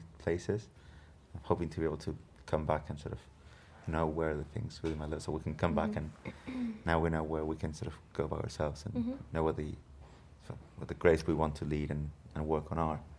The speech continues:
Speaker 2: We're doing
Speaker 1: So,
Speaker 2: clinics today, though.
Speaker 1: yeah.
Speaker 2: Um, and on the first day, I d-, I did the beginner clinic again and then also did the belay clinic just to build my fundamental skill set. D-,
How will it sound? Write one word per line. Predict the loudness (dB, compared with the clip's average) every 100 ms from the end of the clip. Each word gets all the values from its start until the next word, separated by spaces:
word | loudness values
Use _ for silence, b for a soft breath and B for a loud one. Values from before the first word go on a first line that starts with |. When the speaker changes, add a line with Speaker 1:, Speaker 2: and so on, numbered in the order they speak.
| b b b 0
Speaker 2:
We're | 4
doing | 4 4
Speaker 1:
So, |
Speaker 2:
clinics | 2 0 -2 -4
today, | 0 0
though. | 0 -2 0
Speaker 1:
yeah. | 2 2
Speaker 2:
Um, | 2
and | 2
on | 0
the | 2
first | 0 2
day, | 2 2
I | 2
d-, | 0 -2 0
I | 2 0
did | 0 0
the | 0
beginner | -2 -2 -2
clinic | -2 -2 -2
again | -4 -2 -2 -2
and | -2 -2
then | -4 -4 -8 B B B 0
also | 2 2
did | 0 0
the | 0
belay | -2 -2 -4
clinic | -2 -2 -4 -2
just | -2 -2
to | 0 0 0 B B B -20 -20 -20 -20 -14 -12 4
build | 6 8
my | 6 4 2 0
fundamental | 4 4 4 0 -4 -4
skill | -2 -2
set. | 0 -4 -4 -6
D-, | -8